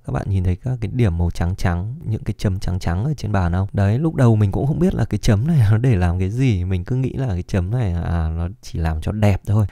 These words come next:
Nhưng mà thực ra là chấm này, à, nó có cái ý nghĩa của nó đấy. Đây, bây giờ các bạn xem nhá. Rồi, ở các bài A băng thì các cái điểm số được đánh dấu khác nhau. Ví dụ như ở bài này thì mình sẽ đánh dấu như này nhá.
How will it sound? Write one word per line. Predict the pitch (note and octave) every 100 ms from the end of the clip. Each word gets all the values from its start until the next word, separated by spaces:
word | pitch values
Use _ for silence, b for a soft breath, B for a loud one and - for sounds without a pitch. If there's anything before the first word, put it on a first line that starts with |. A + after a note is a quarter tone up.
| -
Nhưng | G2+
mà | G#2
thực | - -
ra | - G#2+ G2+
là | E2+ E2 D#2+ -
chấm | - F#2 F#2 B2
này, | D3+ A2+ E2+
à, | E2 D#2+ D2
nó | E2+ -
có | F#2+ E2 D2+ - -
cái | -
ý | C3 A#2
nghĩa | C#3 F3 C4 C#4
của | G2+
nó | F2 E2+
đấy. | G2 -
Đây, | F#2+ F#2+ F#2
bây | F#2+
giờ | F#2 F#2 F2+
các | F#2+
bạn | G2+
xem | - A2 G#2
nhá. | G#2+ C3+
Rồi, | G#2+ A2 A2+ F#2
ở | F#2+
các | - D#3+ -
bài | A2 F#2+
A | A2 A2+
băng | A#2+ A#2+ G2+
thì | F#2 E2+
các | E2 B2 -
cái | G#2
điểm | B2+ F#2 E2
số | - F2+ F2
được | B2 A#2+
đánh | F#2 F2
dấu | E2+ E2+
khác | C#3 C#3
nhau. | C3 B2 A2+
Ví | G#2+
dụ | C#3 E3
như | B2 B2+
ở |
bài | G2+ F2
này | F2 F2+
thì | -
mình | F#2 E2
sẽ | - -
đánh | F#2+ F2+
dấu | F2 F#2
như | G#2+
này | G#2 G#2
nhá. | E2+ G2+